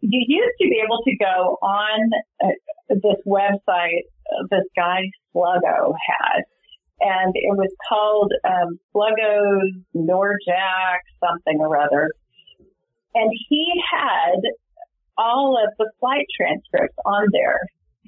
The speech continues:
And there are, there's reel after reel of flight transcripts.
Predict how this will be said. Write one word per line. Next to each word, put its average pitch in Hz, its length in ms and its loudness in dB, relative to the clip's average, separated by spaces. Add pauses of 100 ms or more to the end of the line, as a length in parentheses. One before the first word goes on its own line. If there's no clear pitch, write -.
(220)
And 208 180 4
there 214 460 0
are, 190 320 0 (420)
there's 190 340 2 (140)
reel 220 460 0 (180)
after 214 320 0
reel 180 540 2
of 175 100 0 (160)
flight 196 280 2 (120)
transcripts. - 720 0